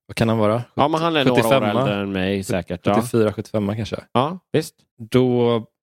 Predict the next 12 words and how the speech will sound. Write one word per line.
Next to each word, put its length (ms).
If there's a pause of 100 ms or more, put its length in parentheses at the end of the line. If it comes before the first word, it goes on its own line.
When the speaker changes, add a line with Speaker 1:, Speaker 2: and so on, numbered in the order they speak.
Speaker 1:
tror 240
jag 200
hans 400
favoritbond 680
är, 720 (840)
jag 100
tror 200
det 100 (120)
är 80
Roger 280
Moore 320
ändå, 300